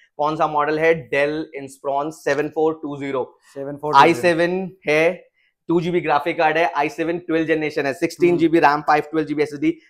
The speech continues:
Speaker 1: फिंगरप्रिंट सेंसर, बैकलाइट कीबोर्ड के साथ, और इसे तोड़ भी सकते हैं।
Speaker 2: थ्री सिक्सटी, बिल्कुल।
Speaker 1: जी।
Speaker 2: क्या बात है भाई, टैब बना के भी आप यूज कर सकते हो इसको।
Speaker 1: बिल्कुल, टैब बना के, टू in one लैपटॉप है मेरे पास mostly,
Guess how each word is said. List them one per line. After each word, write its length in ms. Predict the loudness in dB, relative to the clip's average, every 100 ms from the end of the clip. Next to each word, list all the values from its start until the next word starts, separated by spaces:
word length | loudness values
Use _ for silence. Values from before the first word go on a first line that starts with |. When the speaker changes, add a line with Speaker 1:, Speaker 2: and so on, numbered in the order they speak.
| _
Speaker 1:
फिंगरप्रिंट 440 | 0 4 4 4 0
सेंसर, 320 | 0 2 2
बैकलाइट 500 | 4 4 4 0 0
कीबोर्ड 260 | -2 -2
के 80 | 0
साथ, 320 | 0 0 -2 -6
और 200 | -6 -6
इसे 340 | -10 -12 -12 _ -10
तोड़ 200 | -6 -4
भी 80 | -6
सकते 260 | -14 _ _
हैं। 60 |
Speaker 2:
थ्री 220 | -10 -8
सिक्सटी, 420 | -10 -20 _ -16 -14
बिल्कुल। 320 | -14 -16 -18 -18 -20 -20 _
Speaker 1:
जी। 60 | -14
Speaker 2:
क्या 100 | -12
बात 320 | -12 -16 -16 -14
है 60 |
भाई, 140 | -14 -16 _ _ _
टैब 180 | -2 0
बना 180 | 0 -2
के 100 | 0
भी 80 | 0
आप 100 | 0
यूज 180 | -2
कर 80 | -6
सकते 260 | -8 -8 -10
हो 40 |
इसको। 120 | 2
Speaker 1:
बिल्कुल, 320 | 6 6 6 8
टैब 180 | 8
बना 240 | 8 4 4
के, 220 | 4 2
टू 220 | 6 6
in 60 | 8
one 120 | 8
लैपटॉप 380 | 8 8 6 2
है 60 |
मेरे 140 | 2 4
पास 160 | 2
mostly, 320 | 2 -4 -4